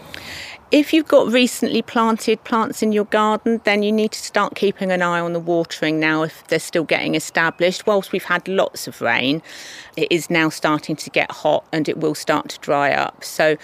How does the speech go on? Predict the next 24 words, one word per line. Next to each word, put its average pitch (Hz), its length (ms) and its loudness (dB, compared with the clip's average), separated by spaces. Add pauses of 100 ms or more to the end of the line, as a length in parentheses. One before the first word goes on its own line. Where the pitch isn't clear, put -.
(400)
keep 240 220 -2
an 220 100 2
eye 208 200 2
on 156 160 0
the 156 60 -2
watering. 165 720 -2 (300)
Certainly 240 400 2
with 233 160 -2
containers, 214 840 0
I 185 80 -2
think 185 380 0 (400)
make 202 320 2
sure 202 200 4
that 185 160 2
you 185 200 -2 (320)
water 220 440 2
reasonably 202 520 0
regularly 151 720 2
and 208 120 0
just - 260 0
keep 330 240 0
the 240 100 0
soil 220 400 4
moist 214 720 0